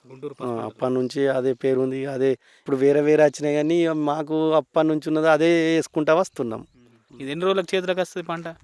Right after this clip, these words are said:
Speaker 2: ఇది మొత్తానికి ఎయిట్ మంత్, నైన్ మంత్ పడుతుంది సార్.
Speaker 1: మ్మ్. ఎప్పుడు వేసిండు మరి ఈ ఆనాకాలంలో?
Speaker 2: ఆనాకాలం మేము అప్పుడు జూన్లో లాస్ట్లో వేసినాం.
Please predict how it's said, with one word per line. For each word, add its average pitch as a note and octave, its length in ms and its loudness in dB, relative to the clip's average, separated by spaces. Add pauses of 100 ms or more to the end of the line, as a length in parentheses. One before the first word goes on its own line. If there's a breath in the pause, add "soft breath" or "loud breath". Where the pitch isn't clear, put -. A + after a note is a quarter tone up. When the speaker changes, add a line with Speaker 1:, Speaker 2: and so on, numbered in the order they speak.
(180)
Speaker 2:
ఇది D#3 100 -10
మొత్తానికి E3+ 640 -2 (260)
ఎయిట్ D#3+ 300 0
మంత్, F#3+ 260 0
నైన్ F#3+ 180 2
మంత్ F3+ 200 -2
పడుతుంది D#3+ 300 -2
సార్. - 380 -18
Speaker 1:
మ్మ్. C3 120 -20 (340)
ఎప్పుడు F#3 220 0
వేసిండు G3 260 2
మరి F#3+ 180 2
ఈ F3 200 0
ఆనాకాలంలో? D#3+ 600 -2 (400)
Speaker 2:
ఆనాకాలం F#3 540 -2
మేము F#3 360 4
అప్పుడు F3+ 300 2 (760)
జూన్లో G#3+ 360 4
లాస్ట్లో G3 380 2
వేసినాం. F3 280 2